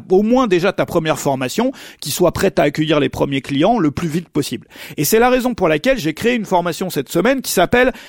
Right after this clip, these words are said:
Vivre de formation quand on n'est pas expert. Vivre de formation quand on n'est pas expert, qui est disponible encore, euh, sur le lien qui se trouve dans la description, juste en dessous de cet enregistrement.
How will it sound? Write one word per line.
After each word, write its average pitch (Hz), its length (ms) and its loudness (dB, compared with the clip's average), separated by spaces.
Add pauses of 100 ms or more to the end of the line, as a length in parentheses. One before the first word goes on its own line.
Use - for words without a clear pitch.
(100)
Vivre 160 480 0
de 135 140 2
formation 202 720 0
quand 160 220 -2
on 156 80 -6
n'est 147 120 -2
pas - 260 0
expert. - 520 -6 (300)
Vivre 180 440 -2
de 147 160 0
formation 196 720 0
quand 151 220 -4
on 151 80 -6
n'est 147 100 -2
pas 202 180 2
expert, 254 400 0
qui 190 180 0
est 208 40 2
disponible 226 580 0
encore, 226 360 0 (340)
euh, 175 220 4
sur 226 300 2
le 196 100 6
lien 220 320 0
qui 165 140 -8
se - 80 -8
trouve 233 220 -2
dans 185 100 2
la 147 140 2
description, 202 760 -2
juste 196 340 -2
en 214 120 2
dessous 240 300 -2
de 170 160 2
cet - 140 -4
enregistrement. 185 640 0